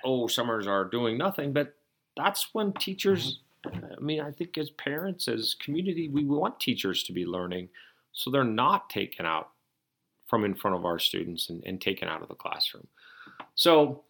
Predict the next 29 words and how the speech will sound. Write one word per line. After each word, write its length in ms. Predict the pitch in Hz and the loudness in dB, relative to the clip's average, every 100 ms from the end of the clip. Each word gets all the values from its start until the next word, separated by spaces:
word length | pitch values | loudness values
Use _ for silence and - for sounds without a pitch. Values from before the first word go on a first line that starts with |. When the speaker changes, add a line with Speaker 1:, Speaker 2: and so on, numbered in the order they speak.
| - - - | -16 -16 -2
Speaker 1:
there 220 | - 165 151 | 8 10 10
we 140 | 139 | 8
kicked 280 | - 143 151 | 4 2 6
it 80 | 135 | 8
all 200 | 123 120 | 8 8
up 120 | 123 | 4
again, 380 | 104 110 110 107 | 2 4 4 4
and 120 | 98 | 4
I'll 160 | 104 | 2
kick 200 | - 131 | 2 -4
it 80 | 113 | 0
back 220 | 117 104 - | 2 2 0
to 120 | 110 | -4
you, 60 | |
Maya, 420 | 104 101 98 98 95 | -2 -2 0 -2 -4
threw 240 | - 131 104 | -4 -4 -2
some 460 | - 107 95 101 - _ _ _ - | -4 -4 -4 -8 -12 _ _ _ 0
fitness 380 | - 170 165 143 | 4 4 4 4
things 320 | 160 151 143 | 6 6 6
at 260 | 139 135 - | 6 6 4
you, 160 | 131 110 | 4 2
and 280 | 120 131 | 0 -6
mindfulness, 880 | 165 180 170 160 151 139 131 135 - | -2 2 4 2 0 -6 -4 -2 0
and 160 | 127 113 | -2 -2
all 240 | 135 156 156 | -2 0 2
of 60 | |
those, 240 | 139 143 135 | 2 0 0
and, 200 | 117 104 | -2 -4
and 200 | 113 110 | -8 -8